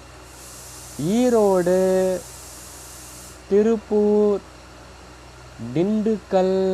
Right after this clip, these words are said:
விருதுநகரில் அதிகபட்ச வெப்பநிலை இன்று பதிவாகும் என எதிர்பார்க்கப்படுகிறது. கேரளா பொறுத்தமட்டில் காசர்கோடு, கண்ணூர்,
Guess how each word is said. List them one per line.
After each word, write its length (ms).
விருதுநகரில் 920
அதிகபட்ச 520
வெப்பநிலை 380
இன்று 280
பதிவாகும் 560
என 80
எதிர்பார்க்கப்படுகிறது. 1200
கேரளா 420
பொறுத்தமட்டில் 580
காசர்கோடு, 880
கண்ணூர், 840